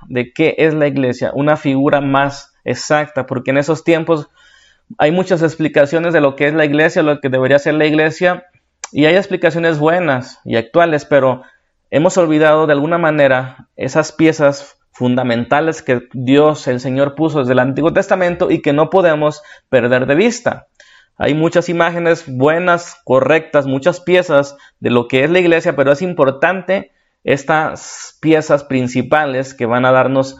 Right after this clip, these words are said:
la orientación hacia dónde debemos construir la iglesia que Dios quiere. En ese sentido, en el sermón número uno vimos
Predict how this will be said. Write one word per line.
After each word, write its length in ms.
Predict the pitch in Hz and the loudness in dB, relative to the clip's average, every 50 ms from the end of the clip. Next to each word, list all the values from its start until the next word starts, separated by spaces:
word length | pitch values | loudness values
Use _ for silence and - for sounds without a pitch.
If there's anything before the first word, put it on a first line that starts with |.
| - - - | -20 -12 -2
la 140 | 113 117 117 | 0 2 2
orientación 760 | 117 123 120 117 120 - 113 - - 135 127 127 131 - - | 2 0 -4 -6 -2 -2 -2 -2 0 0 0 0 -2 -4 -6
hacia 200 | - - - 135 | -6 -4 -2 -2
dónde 240 | - 165 147 135 135 | 0 0 2 2 2
debemos 380 | 120 113 110 120 135 135 135 - | 2 2 0 0 -2 -4 -6 -4
construir 640 | - 113 113 113 - - 117 113 120 127 131 127 - _ - _ - | -4 -4 -4 -6 -6 -4 -2 0 0 0 -2 -4 -8 _ -20 _ -4
la 120 | - 110 | -2 -2
iglesia 500 | 120 117 123 123 123 123 - 123 110 - | 0 0 0 0 0 0 -2 -4 -4 -4
que 140 | - 113 107 | -4 -6 -6
Dios 240 | 104 107 107 107 - | -4 -6 -8 -8 -6
quiere. 460 | - 160 165 165 151 117 - - _ _ - - - _ - | -2 0 2 2 2 0 -2 -6 _ _ -20 -20 -20 _ -4
En 60 | - 143 | 0 0
ese 100 | 170 175 | 0 2
sentido, 680 | - 175 165 156 170 180 175 160 160 - - - - - | 0 0 0 2 2 4 4 4 2 2 -2 -8 -18 -10
en 180 | - 135 131 131 | -4 -2 2 4
el 280 | 131 127 127 123 120 113 | 4 4 4 2 0 -2
sermón 340 | - 131 127 135 143 151 | 0 0 2 2 2 0
número 240 | 170 170 175 165 170 | 2 2 2 2 2
uno 220 | 175 175 175 170 151 | 2 2 0 0 0
vimos 380 | 170 170 165 170 165 - - | 0 2 0 0 -2 -2 -18